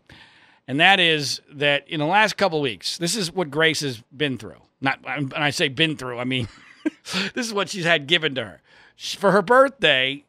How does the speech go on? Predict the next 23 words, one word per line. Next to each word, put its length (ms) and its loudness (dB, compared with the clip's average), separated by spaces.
she 180 -4
spent 400 0
two 280 4
days, 640 4
uh, 200 0
not 220 0
full 220 -2
days, 260 -2
but 120 -4
almost 360 -2
two 160 -2
full 220 -4
days 460 0
with 180 0
a 40 4
hotel 440 2
stay, 300 -2
which 120 -4
is 100 -6
the 100 -4
most 240 -4
important 320 -8
part, 180 -6